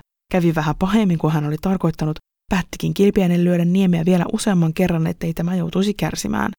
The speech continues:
Elli Niemen surmaaminen olikin sitten jo tarkoituksellista, samoin kuin lapsen ja lapsenlapsen. Elli ja Leila Niemi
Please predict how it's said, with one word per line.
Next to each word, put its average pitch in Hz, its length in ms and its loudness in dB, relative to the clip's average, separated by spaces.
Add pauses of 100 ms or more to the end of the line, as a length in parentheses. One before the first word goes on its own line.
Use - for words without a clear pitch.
(380)
Elli 208 280 4
Niemen 170 280 2
surmaaminen 160 600 0
olikin 156 360 0
sitten 165 300 -4
jo 170 100 -4
tarkoituksellista, 165 920 -4 (240)
samoin 151 280 0
kuin 208 200 -2
lapsen 160 360 -4
ja 160 180 2
lapsenlapsen. - 600 -4 (540)
Elli 214 280 4
ja 175 140 2
Leila 180 260 2
Niemi 175 300 4